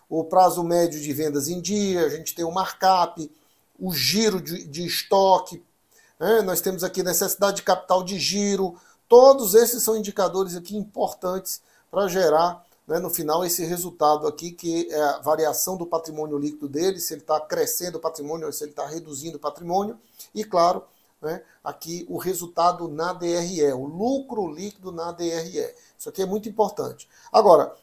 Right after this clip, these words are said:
nós temos ainda esse dashboard aqui, que apresenta pro cliente o painel que mostra todos esses indicadores aqui em gráficos. Nós temos aqui gráficos de três anos,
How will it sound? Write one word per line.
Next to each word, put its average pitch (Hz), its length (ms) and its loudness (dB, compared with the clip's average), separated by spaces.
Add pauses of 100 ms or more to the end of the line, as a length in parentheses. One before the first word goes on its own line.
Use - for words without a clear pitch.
(340)
nós 226 220 2
temos 285 260 0
ainda 254 420 6
esse 262 380 8
dashboard 208 1080 0
aqui, 202 260 -6
que 180 320 -4
apresenta 165 520 0
pro 160 180 -12
cliente 156 400 -8
o - 40 -20
painel 160 380 2
que 180 80 -12
mostra 165 320 -2
todos 196 280 -2
esses 151 220 -8
indicadores 147 500 -6
aqui 156 200 -8
em 156 60 -10
gráficos. 151 380 0
Nós 151 180 -8
temos 165 200 -10
aqui 160 180 -12
gráficos 151 460 -2
de 147 100 -14
três 196 360 2
anos, 208 320 0